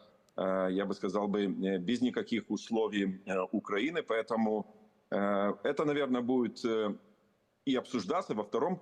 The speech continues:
туре, каким образом поддерживать, э, Украину самым хорошим,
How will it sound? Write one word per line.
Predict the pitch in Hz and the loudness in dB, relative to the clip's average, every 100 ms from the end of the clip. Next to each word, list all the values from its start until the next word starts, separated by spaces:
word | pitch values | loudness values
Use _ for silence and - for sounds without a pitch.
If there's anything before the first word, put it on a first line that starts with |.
| - | -4
туре, | 190 170 160 | 0 0 0
каким | - 185 185 196 | -2 -2 2 2
образом | 185 156 147 139 | 2 0 0 0
поддерживать, | 139 143 123 127 117 | 0 0 0 -2 0
э, | 131 | 0
Украину | 117 127 - 123 120 | 2 0 0 0 0
самым | - 117 117 | 0 0 0
хорошим, | 107 107 113 - 110 | 0 0 0 0 0